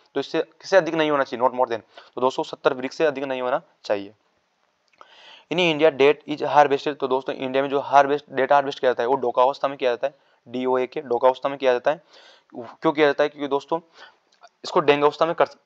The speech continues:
अरे-, जो अरेबियन कंट्री होती है, वहाँ पे डेंग अवस्था में करते हैं। वहाँ इसलिए करते हैं क्योंकि वहाँ पे बारिश की प्रॉब्लम नहीं है। लेकिन अपने इंडिया के केस में क्या होता है, डेंग अवस्था आते ही दोस्तों, वहाँ पे बारिश हो जाता है, तो अपने फ्रूट खराब होने की ज़्यादा चांस बन जाते हैं।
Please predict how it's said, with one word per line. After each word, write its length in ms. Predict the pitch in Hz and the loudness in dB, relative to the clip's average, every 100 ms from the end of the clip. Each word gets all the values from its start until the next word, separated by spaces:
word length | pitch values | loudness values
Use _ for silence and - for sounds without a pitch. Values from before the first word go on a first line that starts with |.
| - _ - | -20 _ 0
अरे-, 380 | 143 151 147 | 2 2 -2
जो 200 | 139 143 | -6 -4
अरेबियन 380 | 151 139 135 143 | 0 2 2 0
कंट्री 260 | 143 123 131 | -4 -2 -4
होती 140 | 131 | 0
है, 20 | |
वहाँ 80 | 139 | 0
पे 80 | 143 | 0
डेंग 200 | 127 131 | -2 0
अवस्था 220 | 139 143 | -2 -2
में 80 | 143 | -4
करते 220 | 139 - | -6 -8
हैं। 80 | 139 | -6
वहाँ 180 | 135 147 | 0 0
इसलिए 220 | - 156 | 0 -4
करते 220 | 143 123 | -4 -4
हैं 40 | 143 | -6
क्योंकि 140 | 139 | -4
वहाँ 100 | 139 | -6
पे 60 | 139 | 2
बारिश 280 | 123 127 | 2 2
की 80 | - | -2
प्रॉब्लम 260 | 135 120 117 | -4 -2 -2
नहीं 140 | 107 | -10
है। 60 | 104 _ - _ | -18 _ -20 _
लेकिन 180 | 135 143 | -6 -2
अपने 200 | 143 147 | -2 -2
इंडिया 320 | - 135 139 | -8 -4 -4
के 100 | 139 | -2
केस 80 | 143 | -6
में 120 | 147 | -6
क्या 100 | 147 | -2
होता 140 | 135 147 | 0 0
है, 260 | 135 120 | -4 -8
डेंग 180 | 131 139 | -6 -2
अवस्था 260 | 143 147 143 | -2 2 2
आते 200 | 127 139 | 2 -4
ही 60 | |
दोस्तों, 260 | 139 135 139 | -6 -6 -4
वहाँ 80 | 135 | -4
पे 60 | |
बारिश 240 | 131 127 143 | 2 2 2
हो 40 | |
जाता 140 | 127 139 | -4 -6
है, 40 | |
तो 120 | 139 | -6
अपने 140 | 123 131 | -14 -14
फ्रूट 260 | - 135 | -10 -6
खराब 160 | 139 131 | 0 0
होने 140 | 127 | -2
की 80 | 123 | -14
ज़्यादा 220 | 147 127 | -10 -8
चांस 200 | 127 131 | -4 -4
बन 100 | 123 | -4
जाते 260 | 117 110 | -8 -8
हैं। 60 | 104 | -12